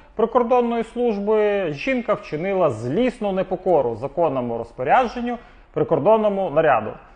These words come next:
А саме, під час зупинки транспортного засоба не виконала команди «Стій! Прикордонний наряд!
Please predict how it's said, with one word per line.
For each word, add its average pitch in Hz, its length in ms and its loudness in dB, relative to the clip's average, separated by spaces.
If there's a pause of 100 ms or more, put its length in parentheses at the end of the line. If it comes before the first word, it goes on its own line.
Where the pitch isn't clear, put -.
(220)
А 190 100 4
саме, 131 480 4
під 156 120 -6
час 135 240 4
зупинки 139 580 0
транспортного 160 680 -2
засоба 214 680 2
не 156 180 -2
виконала 147 460 2
команди 131 680 2
«Стій! 208 580 2
Прикордонний 180 680 2
наряд! 180 380 4